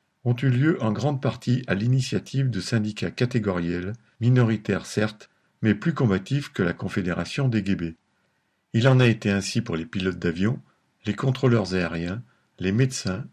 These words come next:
les agents de conduite. C'est donc clairement un moyen législatif de plus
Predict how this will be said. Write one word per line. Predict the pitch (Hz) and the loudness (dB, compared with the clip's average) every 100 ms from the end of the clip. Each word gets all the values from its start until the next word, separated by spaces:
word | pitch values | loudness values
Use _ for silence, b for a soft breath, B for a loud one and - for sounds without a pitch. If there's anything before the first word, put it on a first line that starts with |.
| - | -8
les | 82 104 | -2 0
agents | 107 123 | 0 -2
de | |
conduite. | 117 110 95 90 - _ _ _ _ _ _ _ - | -2 -4 -2 -6 -12 _ _ _ _ _ _ _ -4
C'est | - | 0
donc | 123 156 135 110 | 2 0 -2 -4
clairement | 131 135 120 117 117 | 2 4 6 4 2
un | 101 | 0
moyen | 98 107 113 110 | 0 2 2 2
législatif | 113 113 107 - 104 - 110 95 | 2 0 -4 -6 -6 -4 -8 -6
de | 85 | -12
plus | - 127 151 - | -6 -4 -4 -6